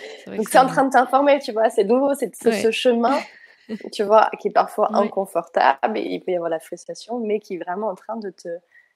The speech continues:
Speaker 2: révéler des choses importantes par rapport à toi-même, de guérison par toi-même que t'es en train de faire, tu vois, quand tu t'exprimes et quand tu partages.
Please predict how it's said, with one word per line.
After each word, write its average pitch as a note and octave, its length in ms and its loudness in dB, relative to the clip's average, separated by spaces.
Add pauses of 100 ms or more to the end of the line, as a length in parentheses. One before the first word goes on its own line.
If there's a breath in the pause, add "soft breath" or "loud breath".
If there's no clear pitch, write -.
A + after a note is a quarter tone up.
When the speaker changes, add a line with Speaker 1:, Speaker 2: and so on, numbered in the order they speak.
Speaker 2:
révéler G3 480 0
des F#3+ 140 0
choses A3 200 -2 (160)
importantes G3 560 -6
par F#3+ 120 -10
rapport F3 260 -10
à E3 60 -6
toi-même, F#3 380 -10 (420 soft breath)
de F#3+ 100 -4
guérison F3+ 540 -4 (140)
par G3 180 -4
toi-même F#3+ 520 -6
que - 120 -12
t'es - 120 -16
en F3 80 -12
train - 200 -14
de D#3+ 80 -20
faire, G3+ 340 -12
tu - 120 -16
vois, F3+ 300 -12 (1120)
quand F3 140 -14
tu - 100 -20
t'exprimes - 520 -10
et F#3 60 -12
quand F3+ 140 -14
tu - 140 -20
partages. - 500 -16